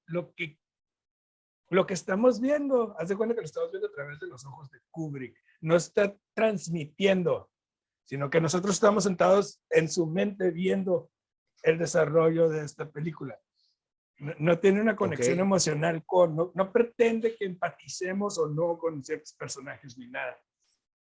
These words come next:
Speaker 1: Eh,
Speaker 2: Eh,
Speaker 1: eh,
Speaker 2: entonces,
Speaker 1: eh,
Speaker 2: lo que estás diciendo es que es intencional esa falta
Speaker 1: Ajá.
Speaker 2: de empatía.
Speaker 1: Exacto.
Speaker 2: Ok.
Speaker 1: Sí,
Speaker 2: Ok.
Speaker 1: yo, yo, yo así la sentí, porque nos muestra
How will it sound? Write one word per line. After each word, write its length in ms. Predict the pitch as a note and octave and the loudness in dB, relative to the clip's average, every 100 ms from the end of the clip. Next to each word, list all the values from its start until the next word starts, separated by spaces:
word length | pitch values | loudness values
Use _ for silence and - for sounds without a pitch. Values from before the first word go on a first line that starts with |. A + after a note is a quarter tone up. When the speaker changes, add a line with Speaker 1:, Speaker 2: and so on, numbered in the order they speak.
| _ _ - - - | _ _ -20 -18 -6
Speaker 1:
Eh, 60 | G#3 | -4
Speaker 2:
Eh, 60 | - | 2
Speaker 1:
eh, 120 | F#3+ | 2
Speaker 2:
entonces, 300 | F3+ F#3 G3+ | 6 6 6
Speaker 1:
eh, 60 | F#3 | 4
Speaker 2:
lo 100 | F3 | 4
que 80 | D3+ | 6
estás 180 | E3 | 4
diciendo 320 | F3 G#3 G3 G3 | 4 4 4 4
es 100 | F#3+ | 4
que 140 | F3 | 2
es 220 | E3+ - | 2 2
intencional 840 | G3+ G3+ F3+ D#3+ D#3+ C#3 C#3 D3 D#3+ | 0 2 2 0 -2 -4 0 2 0
esa 360 | D#3+ D#3 D#3 | -2 -4 -4
falta 320 | - D3+ C#3+ | 0 0 2
Speaker 1:
Ajá. 400 | D#3 D3+ E3 D3 - | 2 4 4 2 -6
Speaker 2:
de 600 | B2 A#2 A2 G2+ F#2+ - | -4 -2 0 -2 -4 -8
empatía. 560 | G#2+ G#2 G2+ D3 F#3 - - _ - | -12 -10 -8 -2 -2 -2 -12 _ 0
Speaker 1:
Exacto. 500 | D3+ - - - D3+ C#3 | 2 4 2 0 -4 -4
Speaker 2:
Ok. 140 | D3 C#3+ F#3+ - _ - | -2 -2 -2 -10 _ -2
Speaker 1:
Sí, 240 | G3 G3+ D3+ | 4 4 4
Speaker 2:
Ok. 80 | E3 | 4
Speaker 1:
yo, 200 | F#3 G3 | 4 2
yo, 240 | D#3+ G3 G3 | 2 2 4
yo 160 | F3 | 4
así 200 | F#3+ F3 | 4 4
la 140 | A3 A#3 | 2 2
sentí, 480 | F#3 E3 B3 C#4+ - _ _ | 0 -4 -4 -4 -10 _ _
porque 280 | - G#3 G#3 | 2 2 4
nos 180 | G#3 G3 | 2 0
muestra 560 | F#3+ B3 - E4+ - | 2 2 2 0 0